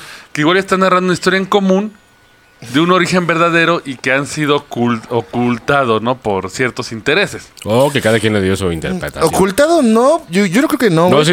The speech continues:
Speaker 2: sí, por la
Speaker 3: O sea,
Speaker 2: iglesia, güey.
Speaker 3: bueno, sí, la iglesia, porque obviamente, pues,
Speaker 2: Porque
Speaker 3: tienen
Speaker 2: nos
Speaker 3: que,
Speaker 2: conviene.
Speaker 3: tienen que cuidar su guión, ¿no?
Speaker 2: Sí.
Speaker 3: El guión tiene que protegerse.
Speaker 2: Yo nací está culero, güey.
Speaker 3: Pero si te fijas, no hay sa-, no hay, no hay frase más sabia que la del reverendo Alegría, güey.
Speaker 2: Sí,
Speaker 3: Todas
Speaker 2: pues.
Speaker 3: las religiones son más o menos lo mismo, güey.
Speaker 2: Sí.
Speaker 1: Sí.
Speaker 3: Todos hablan de lo mismo en, en, en simbolismos distintos, pero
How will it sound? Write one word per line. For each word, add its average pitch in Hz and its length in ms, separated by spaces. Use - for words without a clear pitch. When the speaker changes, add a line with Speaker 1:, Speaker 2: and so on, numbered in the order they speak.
Speaker 2:
sí, 131 80
por 113 160
la 110 60
Speaker 3:
O - 20
sea, 113 80
Speaker 2:
iglesia, 127 220
güey. 117 200
Speaker 3:
bueno, 165 200
sí, 165 180
la 123 80
iglesia, 139 360
porque 113 220
obviamente, 117 340
pues, 101 140
Speaker 2:
Porque 120 160
Speaker 3:
tienen 131 220
Speaker 2:
nos 113 100
Speaker 3:
que, - 20
Speaker 2:
conviene. 127 280
Speaker 3:
tienen 170 200
que - 20
cuidar 147 220
su 127 80
guión, 117 240
¿no? 98 100
Speaker 2:
Sí. 104 120
Speaker 3:
El 110 120
guión 156 180
tiene 165 140
que 117 120
protegerse. 101 520
Speaker 2:
Yo 160 80
nací 202 220
está 175 160
culero, 113 400
güey. 90 140
Speaker 3:
Pero 127 200
si 127 140
te 123 140
fijas, 156 440
no 120 160
hay 143 80
sa-, 156 260
no 123 140
hay, 135 100
no 131 120
hay 151 60
frase 151 360
más 135 180
sabia 127 300
que 95 260
la 95 140
del 92 100
reverendo 95 320
Alegría, 123 300
güey. 82 160
Speaker 2:
Sí, 143 120
Speaker 3:
Todas 143 140
Speaker 2:
pues. 160 100
Speaker 3:
las 139 40
religiones 131 320
son 135 100
más 127 60
o 131 80
menos 123 100
lo 104 80
mismo, 120 320
güey. 127 160
Speaker 2:
Sí. - 140
Speaker 1:
Sí. 123 40
Speaker 3:
Todos 139 220
hablan 147 220
de 117 60
lo 113 120
mismo 131 220
en, 127 180
en, 104 220
en 107 180
simbolismos 110 580
distintos, 131 580
pero 98 360